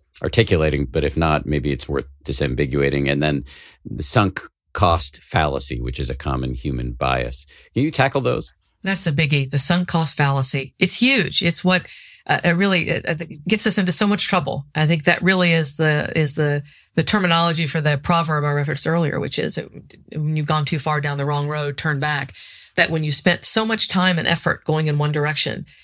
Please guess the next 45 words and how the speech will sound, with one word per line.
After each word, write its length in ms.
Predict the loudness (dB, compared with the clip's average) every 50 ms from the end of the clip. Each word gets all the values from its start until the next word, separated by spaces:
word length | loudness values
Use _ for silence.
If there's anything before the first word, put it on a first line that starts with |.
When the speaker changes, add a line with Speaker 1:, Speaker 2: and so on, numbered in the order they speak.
| _ -2
Speaker 2:
you 140 | -2 0 2
don't 340 | 4 4 2 2 0 -2 0
want 280 | 2 2 2 2 0 0
to 420 | 0 2 2 2 0 -2 -4 -2 2 4
lose 280 | 4 6 6 4 4 2
all 160 | 0 0 0
that. 340 | 0 0 0 0 -2 -6 -18 _ _ _ 0
And 100 | 0 2
so 160 | 2 2 2
what 120 | 2 2 4
we 120 | 4 6
end 140 | 6 4 4
up 140 | 2 2 2
doing 420 | 2 4 4 4 2 0 0 -2
is, 160 | -2 -2 -2 -2 -2 0 0
it's 80 | 0 2
basically 340 | 4 2 4 4 4 4 4
not 200 | 2 2 0 2
throwing 300 | 2 2 4 2 2 2
good 160 | 2 2 2
money 260 | 2 2 2 2 2
after 240 | 2 0 2 0 2
bad. 360 | 2 2 0 0 -2 -6 -8 -12 _ _ _ _ _ _ _ _ -2
The 140 | -2 0 0
examples 440 | 2 2 0 0 0 0 0 0 2
I 200 | 2 2 2 0
think 340 | -4 -2 0 2 2 4
of 160 | 2 2 2 2
often 340 | 0 0 0 0 -2 -2
are, 120 | 0 0 0
are 200 | 0 0 -2 -2
things 280 | -2 -2 -2 -2 -2
like 120 | -4 -4 -4
Theranos, 680 | 0 0 2 2 2 0 0 -2 -2 -2 -2 -2 -2 -4 -2
you 100 | -2 0
know, 80 | 0
the 100 | 0 0
Elizabeth 340 | 0 0 0 -2 -2 -4 -4
Holmes 280 | -2 -2 -2 0 -2 -2
company, 420 | -2 -2 -2 -2 -2 -2 -2 -4 -8 -12 _ _ _ _ _ _ -6
where 220 | -4 -2 -2 0
she 240 | 2 2 2 2 2
knew 580 | 2 2 2 4 4 2 2 0 -2 -4 -6 -10 _ -2
early 260 | 0 0 2 2 2
on 380 | 0 0 0 -2 -2 -4 -4